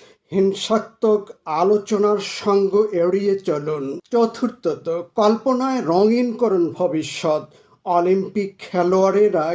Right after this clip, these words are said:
খেলার আগেই চোখ বন্ধ করে জয়ের মুহূর্ত কল্পনা করেন,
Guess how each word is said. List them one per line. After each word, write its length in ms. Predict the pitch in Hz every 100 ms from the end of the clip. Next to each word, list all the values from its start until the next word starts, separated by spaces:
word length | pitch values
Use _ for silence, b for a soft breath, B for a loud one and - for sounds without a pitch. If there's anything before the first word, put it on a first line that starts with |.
| 175
খেলার 500 | - 190 180 185 180 -
আগেই 600 | 156 156 165 180 165 175 B B B -
চোখ 220 | 233 - - -
বন্ধ 400 | 147 175 - 220
করে 500 | 214 226 185 156 160 B B 170 -
জয়ের 440 | 233 226 233 202
মুহূর্ত 760 | 143 110 139 175 190 240 - 226
কল্পনা 580 | 214 165 160 180 160 170
করেন, 520 | 175 143 135 139